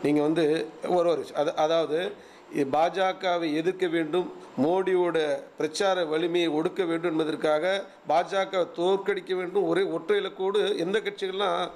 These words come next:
கூட்டணி வச்சது? உதாரணம் உத்தரப்பிரதேசம் வரேன். உத்தரப்பிரதேச கடந்த தேர்தல்ல மாயாவதி கட்சியினுடைய பே-, பகுஜன் சமாஜ் பெரிய கட்சி, அஹ், சமாஜ்வாடி ரெண்டு பேரும் கூட்டணி வச்சாங்க. ஆனா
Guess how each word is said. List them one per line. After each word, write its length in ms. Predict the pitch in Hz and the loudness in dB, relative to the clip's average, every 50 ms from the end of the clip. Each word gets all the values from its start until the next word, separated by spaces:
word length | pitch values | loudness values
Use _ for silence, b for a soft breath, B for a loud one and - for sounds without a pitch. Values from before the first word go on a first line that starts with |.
| - - - | -14 -12 -6
கூட்டணி 300 | - 220 220 220 220 202 | -2 -2 0 0 0 0
வச்சது? 180 | 196 - 170 170 | 0 0 0 0
உதாரணம் 400 | 165 165 170 190 190 190 180 160 | 0 2 2 2 2 0 -2 -4
உத்தரப்பிரதேசம் 540 | - 190 185 160 151 156 151 135 143 147 139 | -2 -2 -2 -2 0 0 0 0 2 2 0
வரேன். 180 | 131 113 104 B B B B B B B | 0 0 -4 B B B B B B B
உத்தரப்பிரதேச 580 | 131 143 214 202 196 185 196 190 185 214 214 | 0 0 2 0 2 2 2 0 0 -2 -2
கடந்த 260 | 147 170 165 170 185 160 156 | -2 0 0 0 0 0 0
தேர்தல்ல 460 | 180 170 151 160 160 170 185 226 233 - | 0 0 0 0 -2 0 0 0 0 0
மாயாவதி 520 | - 165 175 190 185 180 180 180 160 170 170 175 170 | 0 0 0 0 0 0 0 -2 -4 -4 -4 -2 -2
கட்சியினுடைய 460 | 151 165 156 - 175 156 156 151 151 156 | -4 -4 -2 -2 0 0 0 0 0 0
பே-, 140 | 165 160 147 | 0 0 2
பகுஜன் 380 | 147 160 175 170 180 180 - | 2 2 0 0 -2 -2 -2
சமாஜ் 300 | - 165 156 156 147 - | -2 0 0 0 0 0
பெரிய 140 | 208 247 254 | 0 -2 -2
கட்சி, 260 | 185 175 - - 117 113 - B B B B B B B B | -4 -6 -10 -12 -16 -18 -20 B B B B B B B B
அஹ், 320 | - 147 147 151 147 151 147 - | -2 0 0 0 0 0 0 -2
சமாஜ்வாடி 460 | 214 220 226 226 202 175 165 160 208 | -2 0 0 -2 -2 -2 0 0 0
ரெண்டு 120 | 240 240 233 | 0 0 -2
பேரும் 160 | 254 240 - | -4 -2 -2
கூட்டணி 240 | 233 233 202 220 202 | -2 0 2 2 2
வச்சாங்க. 340 | 190 - 165 156 123 113 - - - - - | 2 0 -2 -4 -4 -6 -10 -16 -18 -10 -6
ஆனா 220 | - 185 190 165 | -4 -2 -2 -2